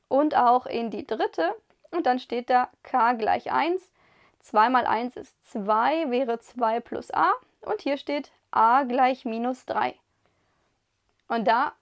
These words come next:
kommt jetzt der Widerspruch, den wir brauchen. Jetzt sehen wir nämlich, dass wenn wir hier minus zwei rechnen, a gleich null sein müsste in der Mitte. Und unten müsste a aber minus drei sein.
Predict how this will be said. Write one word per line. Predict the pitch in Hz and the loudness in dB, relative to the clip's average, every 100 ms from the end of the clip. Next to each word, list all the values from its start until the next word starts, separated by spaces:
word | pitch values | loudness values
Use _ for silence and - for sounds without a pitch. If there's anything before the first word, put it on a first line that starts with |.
| 262 | -6
kommt | 254 262 | -4 -2
jetzt | 262 - | -2 -2
der | 226 | -2
Widerspruch, | 240 277 277 - 269 277 | 0 -2 -2 -4 -4 -4
den | 262 247 | -4 -2
wir | 208 | -2
brauchen. | 190 202 240 453 - 214 269 - _ _ | -2 0 4 4 2 -6 -6 -8 _ _
Jetzt | 269 - | -10 -6
sehen | 262 285 | -4 -2
wir | 254 | -2
nämlich, | 214 208 226 311 _ _ _ _ | -4 -4 -4 -8 _ _ _ _
dass | - - | -8 -4
wenn | 226 214 | -2 -2
wir | |
hier | 233 - 311 339 | -4 -4 -2 -2
minus | 277 294 247 - | 0 -2 -4 -6
zwei | - 330 349 | -4 -2 -2
rechnen, | 196 - 233 302 - _ _ _ _ | -4 -6 -6 -6 -8 _ _ _ _
a | 220 226 262 285 | 2 4 4 2
gleich | 233 233 214 208 | 2 0 0 -4
null | 240 233 277 370 381 | -4 -2 0 2 2
sein | 254 202 196 208 | 2 0 0 -2
müsste | 214 - 240 | -4 -4 -4
in | 233 | -2
der | 226 | -4
Mitte. | 226 233 - 480 - _ _ _ _ _ | -4 -6 -6 -8 -10 _ _ _ _ _
Und | - 381 | -4 0
unten | 277 311 320 330 - | 0 0 0 -2 -2
müsste | 269 - - | -4 -2 0
a | 226 240 | 2 2
aber | 262 285 | 2 2
minus | 269 240 320 | 0 -2 -4
drei | - 381 415 | -2 0 0
sein. | - - | -4 -8